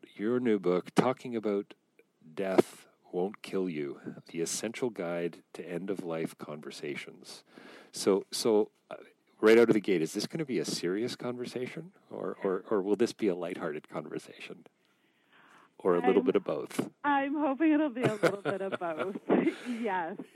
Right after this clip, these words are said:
Speaker 1: Yeah, I think so too. But, but you know, how do you talk about death in a lighthearted way is a, is a, is a fascinating issue.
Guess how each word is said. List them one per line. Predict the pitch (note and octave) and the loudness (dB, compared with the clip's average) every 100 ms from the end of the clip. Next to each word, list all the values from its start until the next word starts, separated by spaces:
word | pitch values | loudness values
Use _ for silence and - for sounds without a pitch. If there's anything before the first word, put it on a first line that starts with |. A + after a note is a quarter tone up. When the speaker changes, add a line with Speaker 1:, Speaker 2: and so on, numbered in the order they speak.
| - | -4
Speaker 1:
Yeah, | - - A#2 | 0 2 4
I | A2 C3+ | 8 8
think | G3 F3+ | 8 6
so | - C#3+ | 6 6
too. | G#2 - C3+ B2 G2 | 6 4 6 6 6
But, | F2 F#2 F#2 - | 4 0 0 -2
but | F#2+ F#2 - _ | 0 0 -2 _
you | G#2+ | -6
know, | F#2 | -2
how | F2 A#2 | 0 0
do | C3+ | 2
you | B2+ | 6
talk | - A#2 - | 6 6 0
about | G2 F#2 D2+ | 0 0 0
death | F#2 F2 - | -2 0 -4
in | F2 | -8
a | D#2+ | -6
lighthearted | D#2+ E2 F2+ E2 - | -4 -4 -4 -4 -2
way | E2 E2 E2 | -4 -2 -2
is | D#2 - | -4 -6
a, | G1+ G1+ - - | -8 -6 -10 -8
is | F2+ E2 | -6 -4
a, | E2+ | -4
is | - F2+ E2+ | -4 -8 -6
a | E2+ | -8
fascinating | D2+ E2 F2 - D#2+ E2 | -6 -4 -4 -6 -10 -6
issue. | E2 D#2 | -4 -6